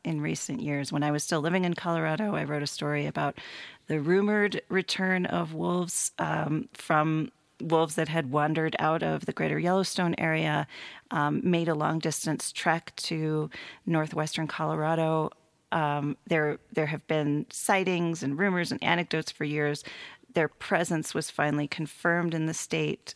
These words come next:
in twenty nineteen, I believe. And, um, but unfortunately, the, it's been touch and go. There's,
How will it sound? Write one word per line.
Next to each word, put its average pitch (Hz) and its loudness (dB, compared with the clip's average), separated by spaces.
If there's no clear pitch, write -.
in 143 0
twenty 151 -4
nineteen, 175 -2
I 208 0
believe. 226 0
And, 170 2
um, 165 2
but 185 6
unfortunately, 165 2
the, 156 0
it's - -2
been 170 2
touch 185 -2
and 175 2
go. 160 6
There's, 151 -2